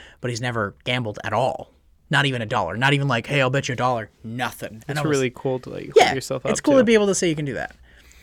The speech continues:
Speaker 1: But I had a problem with that, though. I went so long trying to be the sober guy that I didn't smoke weed, and not smoking weed almost ruined my life. So, um, <laughs>
Speaker 2: I think when I, like, if I have kids,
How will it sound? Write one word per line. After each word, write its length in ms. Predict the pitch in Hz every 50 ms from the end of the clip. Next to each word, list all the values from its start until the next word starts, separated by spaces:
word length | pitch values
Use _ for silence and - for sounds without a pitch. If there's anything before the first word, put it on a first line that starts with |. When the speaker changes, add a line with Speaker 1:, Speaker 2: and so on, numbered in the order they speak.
| - _ - - - _ _ -
Speaker 1:
But 200 | 170 151 127 120
I 140 | 131 151 165
had 140 | 160 196 190
a 60 | 170
problem 340 | - - 143 135 143 135 120
with 80 | 101 98
that, 140 | 98 90 -
though. 140 | 95 101
I 80 | 101 117
went 200 | 127 127 - -
so 200 | - - 135 127
long 420 | 123 123 120 123 120 120 117 113 110
trying 240 | - - 139 127 123
to 60 | 120
be 120 | 117 123 113
the 80 | 107
sober 320 | 104 - 120 127 131 127 110
guy 200 | 107 101 104 107
that 160 | 107 104 101
I 80 | 101
didn't 200 | 104 107 107 - -
smoke 240 | - 104 101 95 -
weed, 320 | 117 131 131 113 104 110 - - _ - -
and 340 | 117 117 113 110 110 113 113
not 260 | 123 135 139 - -
smoking 340 | - 135 123 107 110 113 113
weed 160 | 113 113 110
almost 320 | 113 113 110 107 - -
ruined 160 | 117 117 113
my 80 | 110 117
life. 340 | 131 156 160 143 - - _ _
So, 340 | - - 113 - - 113 135 - - - - - - - - _ - -
um, 440 | - - - 50 90 - - - -
<laughs> 60 | _ - _ _ _ - _ - - - - - 107 98 104 - - - - - - - - - -
Speaker 2:
I 80 | - 147
think 200 | - 220 208 190
when 160 | 165 147 143
I, 80 | 139 -
like, 220 | - 156 143 123 131
if 160 | 135 - -
I 100 | 147 143
have 240 | 131 127 123 131 -
kids, 480 | - 139 135 147 151 - - - -